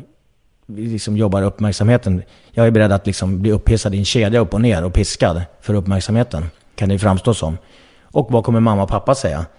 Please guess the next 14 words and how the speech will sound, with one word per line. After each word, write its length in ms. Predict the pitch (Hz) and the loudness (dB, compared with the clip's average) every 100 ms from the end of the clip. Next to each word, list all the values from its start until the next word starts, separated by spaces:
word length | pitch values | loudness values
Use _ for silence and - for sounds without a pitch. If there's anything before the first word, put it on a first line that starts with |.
| _ _ | _ _
om 200 | - 113 | -2 2
jag 120 | 104 | 4
blir 100 | 110 | 4
upphängd 300 | 101 131 135 | 4 2 0
i 40 | 101 | 0
den 80 | 95 | -2
här 80 | |
kedjan? 480 | 87 107 107 104 78 - | -2 -2 0 0 -2 -12
"Fuck 320 | - 110 - | -8 -8 -6
it. 300 | 90 - - - - _ _ _ _ | -10 -10 -18 -20 -20 _ _ _ _
Hissa 280 | 139 117 143 | 0 2 2
upp 160 | - | 2
med 120 | 113 104 | -2 -2
transjävel." 560 | 104 95 104 98 92 | -4 -4 -4 -4 -4